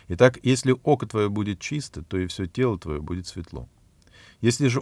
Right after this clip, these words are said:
око твое будет худо, худо, то и все тело твое будет темно. Итак, если свет, который в тебе, тьма, то какова же тьма? Как и здесь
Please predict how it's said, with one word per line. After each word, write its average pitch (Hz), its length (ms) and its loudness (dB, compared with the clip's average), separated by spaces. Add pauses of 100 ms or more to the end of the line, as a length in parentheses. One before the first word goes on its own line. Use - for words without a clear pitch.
око 123 220 -2
твое 104 240 0
будет 117 340 -2
худо, 151 420 -4 (240)
худо, 92 400 -6 (420)
то 123 100 0
и 139 60 2
все 165 180 -2
тело 113 320 2
твое 76 240 -8
будет 98 280 -10
темно. 87 380 -6 (1080)
Итак, 113 320 4
если 110 240 -2
свет, 110 300 0
который 95 360 0
в - 40 -12
тебе, 95 220 -4
тьма, 120 380 0 (420)
то - 80 -12
какова 87 320 -4
же 87 80 -10
тьма? 65 260 -12 (1080)
Как 95 220 0
и 101 240 2
здесь 85 460 -2